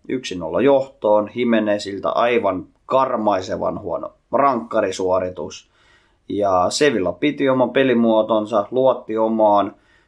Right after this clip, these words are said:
ehkä vähän passiivisempaan pelityyliin, luotti siihen, että saavat paikkansa ottelussa, ja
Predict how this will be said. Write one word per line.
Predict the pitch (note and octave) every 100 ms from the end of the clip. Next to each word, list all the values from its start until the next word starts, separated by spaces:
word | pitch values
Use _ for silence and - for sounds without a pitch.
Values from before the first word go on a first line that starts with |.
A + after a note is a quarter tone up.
| _
ehkä | G#2+ - G2
vähän | G#2 A2 A2+ G#2+ - _ _
passiivisempaan | C3 B2 - A#2 G#2+ G#2+ G2+ F#2 F#2
pelityyliin, | - E3+ C#3 A#2+ B2 A#2 A2 G#2+ G#2 -
luotti | B2+ B2 A#2+
siihen, | A2 A2+ G#2+
että | G#2 -
saavat | B2+ A#2 G#2+ -
paikkansa | A2+ G#2+ - - G2+
ottelussa, | G2 G#2 - F#2+ F#2 -
ja | G2